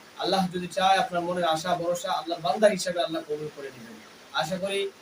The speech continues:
এই তদবির সংক্রান্ত, ভালোবাসা, মহাব্বত সংক্রান্ত তদবিরটা আপনাদেরকে বুঝাইতে পারছি।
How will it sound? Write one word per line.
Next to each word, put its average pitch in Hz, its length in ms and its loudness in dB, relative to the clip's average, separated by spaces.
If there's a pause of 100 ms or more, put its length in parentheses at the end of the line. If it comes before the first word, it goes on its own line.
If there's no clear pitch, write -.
(220)
এই 175 360 2
তদবির 185 280 -4
সংক্রান্ত, 180 460 -2
ভালোবাসা, 175 460 -2 (320)
মহাব্বত 175 600 0
সংক্রান্ত 185 440 -4
তদবিরটা 175 400 -6
আপনাদেরকে 165 480 -4
বুঝাইতে 185 280 -4
পারছি। 175 420 -6